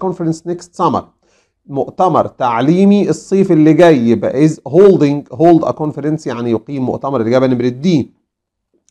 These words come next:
نمبر فايف، space respect to other people is good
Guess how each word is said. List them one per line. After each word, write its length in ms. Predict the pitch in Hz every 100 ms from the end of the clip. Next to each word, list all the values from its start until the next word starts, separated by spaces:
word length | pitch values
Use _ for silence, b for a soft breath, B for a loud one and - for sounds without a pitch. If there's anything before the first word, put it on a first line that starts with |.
| -
نمبر 240 | 120 120
فايف، 340 | - 160 214 202 - _ _ _ _
space 320 | 220 254 196
respect 320 | 180 233 240 -
to 60 |
other 220 | 170 165 160
people 360 | - 247 208
is 120 | 170
good 200 | 143 202